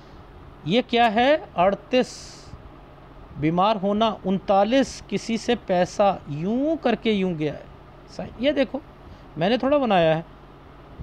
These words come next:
ये साइन ऐसे है। पैसा पैसा लेना। ये क्या साइन है,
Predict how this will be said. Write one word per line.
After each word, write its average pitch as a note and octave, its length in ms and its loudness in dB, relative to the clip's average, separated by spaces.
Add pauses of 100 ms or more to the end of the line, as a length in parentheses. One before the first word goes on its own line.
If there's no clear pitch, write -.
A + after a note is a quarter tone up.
(800)
ये F#3 180 -6
साइन F3+ 280 -8
ऐसे D#3+ 280 -10
है। F3 160 -16 (580)
पैसा G#3 300 -2 (560)
पैसा F#3 280 0
लेना। G3+ 640 2 (4000)
ये C#4+ 160 2
क्या C#4 200 2
साइन F3+ 320 -2
है, D#3 100 -6